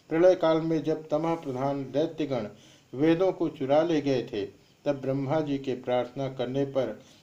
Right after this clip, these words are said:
आपने उन्हें रसातल से ला कर दिया। ऐसे अमोघ लीला करने वाले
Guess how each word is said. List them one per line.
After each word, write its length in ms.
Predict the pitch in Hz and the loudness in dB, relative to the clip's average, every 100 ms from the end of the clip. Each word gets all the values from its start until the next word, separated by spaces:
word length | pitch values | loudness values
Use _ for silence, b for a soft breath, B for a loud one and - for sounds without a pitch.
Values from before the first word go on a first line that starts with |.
| B 131 | B 2
आपने 480 | 143 147 143 131 131 | 2 2 -2 -4 -4
उन्हें 260 | 120 139 | -2 0
रसातल 560 | 123 110 131 135 135 170 | 0 -2 0 0 0 -2
से 180 | 170 117 | -2 -2
ला 220 | 117 143 | 0 0
कर 220 | 147 123 | 0 -6
दिया। 400 | 110 107 98 98 b b b - | -4 -2 -2 -4 b b b 0
ऐसे 400 | 151 156 139 123 | 0 0 -2 -4
अमोघ 440 | 127 131 151 135 | -4 -2 -2 -2
लीला 320 | 127 131 131 | -2 0 0
करने 360 | 123 135 127 139 | -2 -4 -2 2
वाले 400 | 131 131 131 | 2 2 0